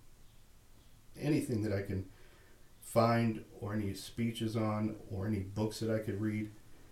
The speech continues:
And what I learned was there is no wrapping your head around it, um, and that the only way through it is to go through it. That is a, that is a tough,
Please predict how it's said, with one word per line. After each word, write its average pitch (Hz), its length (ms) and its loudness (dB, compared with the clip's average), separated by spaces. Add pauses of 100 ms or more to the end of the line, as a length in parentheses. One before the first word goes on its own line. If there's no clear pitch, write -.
(800)
And 104 240 -2
what 107 120 2
I 101 200 0
learned 127 340 4
was 101 220 0
there 107 180 0
is 110 220 2
no 110 200 4
wrapping 101 520 0
your 92 140 -2
head 107 220 -2
around 101 440 -2
it, 165 180 -6 (1900)
um, 92 460 -2 (240)
and 101 260 -4
that 113 220 -4
the 107 220 -4
only 127 360 2
way 113 300 2
through 143 560 0
it - 200 -4 (1160)
is 101 220 -2
to 110 120 -4
go 95 220 -2
through - 480 -2
it. - 200 -18 (1300)
That 117 240 6
is 104 220 2
a, 87 280 -2
that 117 180 0
is 92 160 -2
a 95 40 -6
tough, - 480 -4